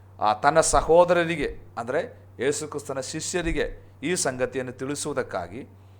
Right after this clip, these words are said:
ಅವರು, ಅವಳು ಅಲ್ಲಿಗೆ ಹೋಗುತ್ತಿರುವುದಾಗಿ ನಾವು ನೋಡ್ತಾ ಇದ್ದೇವೆ. ಆಮೇಲೆ ನಾವು ಮುಂದಿನ, ಆ, ಭಾಗಕ್ಕೆ ಬರುವಾಗ ಪೇತ್ರ ಮತ್ತು ಯೋಹಾನರು ಮೇರಿ ಹೇಳಿದ ವಾರ್ತೆಯನ್ನು ಕೇಳಿ,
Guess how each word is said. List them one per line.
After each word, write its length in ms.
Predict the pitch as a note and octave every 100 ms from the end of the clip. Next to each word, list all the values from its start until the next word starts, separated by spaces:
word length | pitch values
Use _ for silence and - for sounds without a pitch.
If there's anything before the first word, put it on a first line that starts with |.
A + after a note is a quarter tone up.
| - -
ಅವರು, 500 | A#2 A2+ A2+ - - - -
ಅವಳು 260 | A#2+ A#2
ಅಲ್ಲಿಗೆ 360 | A2 A#2+ B2 A#2
ಹೋಗುತ್ತಿರುವುದಾಗಿ 960 | A2 B2 C3+ C#3+ G#2 G2 F#2 F2+ B2+ -
ನಾವು 140 | G#2+ G#2
ನೋಡ್ತಾ 300 | F#2 F2 F2+
ಇದ್ದೇವೆ. 340 | D#2+ D#2 D2 - - - - - - - -
ಆಮೇಲೆ 600 | E3+ F#3 B2+ A2 D#3+ -
ನಾವು 120 | C3+ C#3+
ಮುಂದಿನ, 320 | E3 F3 F3+
ಆ, 680 | C#3 - - A#2+ A#2+ A2+ G#2+
ಭಾಗಕ್ಕೆ 460 | A2+ B2 A#2 A#2
ಬರುವಾಗ 460 | G2+ G2+ G2 E2 G#2+ D3+ - - - - - - - - - -
ಪೇತ್ರ 380 | C#3 F3 F3 F3
ಮತ್ತು 280 | C3+ -
ಯೋಹಾನರು 720 | C3+ A#2 C3 B2+ G#2+ E2+ A#2+ - - - - - - - -
ಮೇರಿ 380 | B2+ C#3+ F#3 F3+
ಹೇಳಿದ 280 | C3+ C3 B2+
ವಾರ್ತೆಯನ್ನು 680 | B2 A#2 C3+ C3 C3 A#2+ G#2
ಕೇಳಿ, 320 | G#2+ A2 F#2